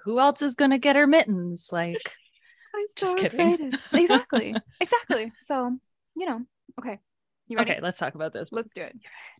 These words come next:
Speaker 1: ready.
Speaker 2: Okay. I'm g-, I was getting some Verity vibes <laughs>
Speaker 1: Me
Speaker 2: from the
Speaker 1: too.
Speaker 2: mom. <laughs>
Speaker 1: Me too. That mom's
Speaker 2: Okay.
Speaker 1: horned up. <laughs>
Speaker 2: Oh,
Speaker 1: She's a
Speaker 2: Lloyd.
Speaker 1: Shoot. Wait, let me circle back around.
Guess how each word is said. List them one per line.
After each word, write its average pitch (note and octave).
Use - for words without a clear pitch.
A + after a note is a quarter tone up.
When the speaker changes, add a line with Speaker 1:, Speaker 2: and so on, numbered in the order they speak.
Speaker 1:
ready. F3
Speaker 2:
Okay. -
I'm C4+
g-, -
I B3+
was B3+
getting B3+
some F#4
Verity G3+
vibes D#3+
<laughs> -
Speaker 1:
Me G3+
Speaker 2:
from C#4
the G4+
Speaker 1:
too. A#4
Speaker 2:
mom. G#3+
<laughs> G#4
Speaker 1:
Me E4+
too. E4+
That E3
mom's F#3
Speaker 2:
Okay. F#3+
Speaker 1:
horned F3+
up. D3+
<laughs> -
Speaker 2:
Oh, A#3
Speaker 1:
She's B3+
a F#3+
Speaker 2:
Lloyd. G#3+
Speaker 1:
Shoot. F#4
Wait, F4
let D#4+
me F4
circle E4
back D4
around. D4+